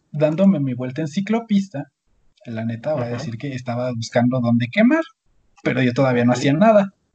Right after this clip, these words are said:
Speaker 2: <laughs> Ajá. Ajá.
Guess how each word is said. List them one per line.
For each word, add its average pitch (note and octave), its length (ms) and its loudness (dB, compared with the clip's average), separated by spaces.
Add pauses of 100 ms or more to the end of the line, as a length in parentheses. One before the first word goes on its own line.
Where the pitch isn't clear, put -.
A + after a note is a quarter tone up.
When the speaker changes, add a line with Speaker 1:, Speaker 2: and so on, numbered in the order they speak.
(420)
Speaker 2:
<laughs> - 640 -8
Ajá. C3 320 -6 (3000)
Ajá. C#3+ 380 -8